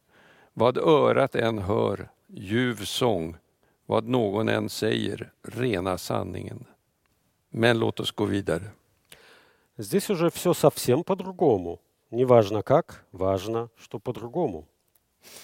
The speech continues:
Speaker 1: Här är allting helt annorlunda. Oviktigt hur. Viktigt är att det är annorlunda.
Speaker 2: Здесь всё равно как.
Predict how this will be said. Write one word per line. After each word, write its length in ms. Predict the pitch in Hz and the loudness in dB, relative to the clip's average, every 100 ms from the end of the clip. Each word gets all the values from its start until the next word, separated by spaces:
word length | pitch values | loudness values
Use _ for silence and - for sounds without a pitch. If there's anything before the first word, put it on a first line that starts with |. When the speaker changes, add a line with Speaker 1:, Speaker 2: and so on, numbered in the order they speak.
| - - _ _ _ _ _ _ | -20 -20 _ _ _ _ _ _
Speaker 1:
Här 340 | - 95 107 | -2 2 4
är 100 | 170 | 4
allting 400 | 135 120 - 131 | 2 -2 -2 0
helt 280 | 113 104 - | 0 2 2
annorlunda. 720 | 120 101 85 101 113 143 - - _ _ _ _ _ _ _ - | 2 0 -2 -2 -2 -2 -4 -8 _ _ _ _ _ _ _ -8
Oviktigt 720 | 123 98 90 104 - 143 - | -4 -2 -2 -4 -6 -8 -6
hur. 380 | 92 107 95 - _ _ _ _ - - _ | -6 -4 -6 -14 _ _ _ _ -20 -20 _
Viktigt 520 | - 110 - - 175 | -4 -4 -2 -2 0
är 180 | 113 98 | 0 0
att 160 | 98 - | -2 -2
det 220 | 104 85 | -4 0
är 40 | |
annorlunda. 680 | 101 85 82 82 110 127 110 - _ _ _ _ _ _ _ _ _ - - - - | -2 -2 -6 -4 -4 -4 -10 -18 _ _ _ _ _ _ _ _ _ -20 -20 -20 -14
Speaker 2:
Здесь 540 | 107 147 208 - - _ _ - | 2 6 6 4 -8 _ _ -8
всё 160 | - | 2
равно 280 | 160 123 95 | 4 4 2
как. 380 | - 87 - | -2 -6 -8